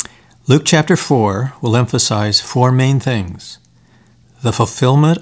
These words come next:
of Old Testament prophecy, God's plan of salvation that includes the Gentiles, and the Holy Spirit's involvement in the life of Jesus,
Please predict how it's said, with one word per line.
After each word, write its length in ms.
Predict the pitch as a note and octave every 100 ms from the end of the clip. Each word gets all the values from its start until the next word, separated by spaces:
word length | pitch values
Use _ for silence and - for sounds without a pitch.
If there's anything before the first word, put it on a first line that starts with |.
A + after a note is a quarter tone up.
| -
of 120 | G#2
Old 160 | B2 -
Testament 420 | C3+ - A2 G#2
prophecy, 680 | - D3 B2 - G#2 B2+ _ _ _ _ _ _ _ _
God's 300 | - A2+ G#2+
plan 320 | - D3 D3
of 80 | C#3
salvation 800 | - B2 A#2 A2 A2+ - G2+ A#2+ - -
that 160 | G#2
includes 480 | G2 - D3+ F3 -
the 100 | E3+
Gentiles, 720 | C#3 C3+ A#2+ G2 F2 G2+ - - - _ _ - - _ _ _ -
and 120 | C3+
the 80 | C3+
Holy 220 | E3+ F3
Spirit's 480 | E3+ - C#3 C#3 C#3
involvement 580 | C3+ G#2+ A2 G#2+ A2 A#2+
in 120 | A2+
the 100 | A2+
life 300 | G#2+ G#2 -
of 80 | G2+
Jesus, 680 | A#2+ A#2 F#2 F#2+ - -